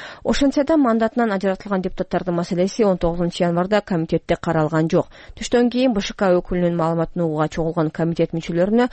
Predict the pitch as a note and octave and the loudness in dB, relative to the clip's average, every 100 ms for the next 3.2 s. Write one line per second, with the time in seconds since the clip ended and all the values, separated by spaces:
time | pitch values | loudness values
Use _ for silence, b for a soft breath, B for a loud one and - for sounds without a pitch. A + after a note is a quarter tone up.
0 | B B - G#3+ - B3 - A3 A3 A#3 | B B 0 0 2 0 0 0 2 2
1 | G#3 F#3 G#3 A#3 G#3 G3+ F#3 F3 E3+ - | 0 0 0 2 -2 -2 0 2 2 0
2 | E3 D#3+ D#3 E3+ - D#3+ D3 D3 C#3 - | -2 0 0 -2 -6 -2 0 0 -2 0
3 | G#3+ | -2